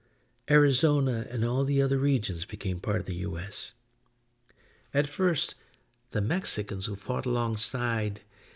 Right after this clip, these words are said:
the American settlers were happy to become part of America and free themselves from Mexico. The Peace Treaty of Guadalupe required that the Mexican landowners, big and small, would be allowed to keep ownership of their lands,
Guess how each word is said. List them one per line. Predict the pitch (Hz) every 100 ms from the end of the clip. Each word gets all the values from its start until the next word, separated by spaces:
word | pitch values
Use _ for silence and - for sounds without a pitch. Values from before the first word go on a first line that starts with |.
| _
the | - 104
American | 98 98 110 107 95
settlers | 95 - 95 104 98 101 - _ _ _ _
were | 156 156
happy | 175 196 151
to | 104 107
become | 104 98 107
part | 104 110 98
of | 90
America | 90 92 90 104 107
and | 143 104
free | 92 107 101
themselves | 98 - 110 107
from | 107
Mexico. | 110 139 123 107 98 95 _ _ _ _ _ _ _ _
The | -
Peace | 127 - 170 160
Treaty | - 151 143 139
of | 110
Guadalupe | 101 110 110 113 107 107 104 - - -
required | 110 - 143 139 139 127
that | 110
the | 104
Mexican | 101 120 - 113 104 98
landowners, | 107 147 139 85 80 78 80 - - _ _ _ 104
big | 113 123
and | 117 139 143
small, | - 90 85 - _ _ _ _
would | 120
be | 139
allowed | 135 135 143 139
to |
keep | - 147 143
ownership | 151 156 135 143 135
of | 135
their | 139
lands, | 123 127 135 110 98 98